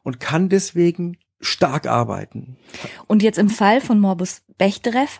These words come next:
Speaker 2: heißt ein starkes Arbeiten des Immunsystems gleich Symptomatik.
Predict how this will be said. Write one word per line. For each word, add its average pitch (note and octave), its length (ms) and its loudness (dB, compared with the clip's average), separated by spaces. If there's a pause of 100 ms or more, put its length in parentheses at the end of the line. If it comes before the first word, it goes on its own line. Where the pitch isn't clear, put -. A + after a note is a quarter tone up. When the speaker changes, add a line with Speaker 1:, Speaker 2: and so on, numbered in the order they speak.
Speaker 2:
heißt G#3 320 -2
ein E3+ 140 0
starkes D#4 680 -2
Arbeiten B3+ 560 -2
des G#3+ 160 -4
Immunsystems G#3 1000 0
gleich F#3+ 540 -2
Symptomatik. G3+ 880 0